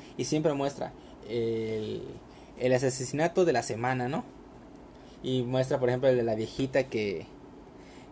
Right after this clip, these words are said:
que es perseguida por el zombie y antes de entrar a la, su casa toca el timbre. Y cuando llega el zombie a la, a la casa, ¡pam! La aplasta un piano.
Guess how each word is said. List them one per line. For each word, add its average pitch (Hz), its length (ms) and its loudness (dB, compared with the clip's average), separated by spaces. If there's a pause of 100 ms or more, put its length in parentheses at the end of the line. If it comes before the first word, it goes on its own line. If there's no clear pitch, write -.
que 139 80 4
es 131 60 2
perseguida 143 380 2
por 131 100 6
el 120 80 6
zombie 190 320 4
y 151 40 4
antes 156 260 2
de 139 60 -4
entrar 135 320 4
a 127 40 6
la, 123 100 0
su - 160 -8
casa 190 320 6
toca 151 320 2
el 127 80 4
timbre. 294 360 4 (580)
Y 139 100 -2
cuando 135 240 4
llega 170 160 8
el 156 100 6
zombie 160 300 4
a 139 40 6
la, 120 100 4
a 113 160 -2
la 110 220 0
casa, 233 420 6 (500)
¡pam! 139 720 0 (840)
La 127 80 8
aplasta 139 360 6
un 131 120 2
piano. 131 420 4